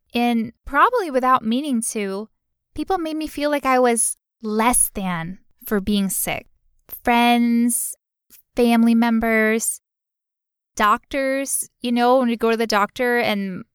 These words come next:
they would just brush off my pain. Different doctors brushed off my pain for years, saying it was hypochondria or anxiety or it just really wasn't that bad. And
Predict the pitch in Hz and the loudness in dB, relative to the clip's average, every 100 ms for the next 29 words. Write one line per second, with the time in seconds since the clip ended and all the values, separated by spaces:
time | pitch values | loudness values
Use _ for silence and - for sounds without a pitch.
0 | _ - 240 220 196 - 202 208 208 233 | _ -6 -4 -2 -6 -4 -2 0 0 -2
1 | 220 220 196 - 190 185 202 214 - - | -2 -2 -2 -4 -4 -2 -2 -4 -8 -6
2 | 220 214 240 208 175 - 220 - - 190 | -4 -2 0 0 0 -2 -6 -4 0 0
3 | 170 214 208 208 190 202 190 190 - 196 | 0 -2 0 -2 -2 -2 -2 -4 -6 -6
4 | 180 185 175 170 165 170 240 - - _ | -6 -8 -4 -2 0 0 -2 -6 -8 _
5 | _ _ _ _ _ _ _ _ - 220 | _ _ _ _ _ _ _ _ -6 -2
6 | 202 185 185 175 - - - 190 190 - | 0 0 0 0 -6 -14 -6 -6 -4 -4
7 | 254 262 247 262 247 240 240 _ _ _ | 0 0 2 2 4 2 0 _ _ _
8 | - 190 180 165 240 262 262 262 254 - | -6 -4 -2 -2 0 0 0 -2 -4 -2
9 | 208 196 202 - 214 208 202 185 190 175 | -2 -2 -4 -6 -4 -4 -2 -2 -4 -2
10 | 170 185 170 156 156 208 - - 254 247 | -4 -4 -6 -4 -4 -4 -6 -2 0 0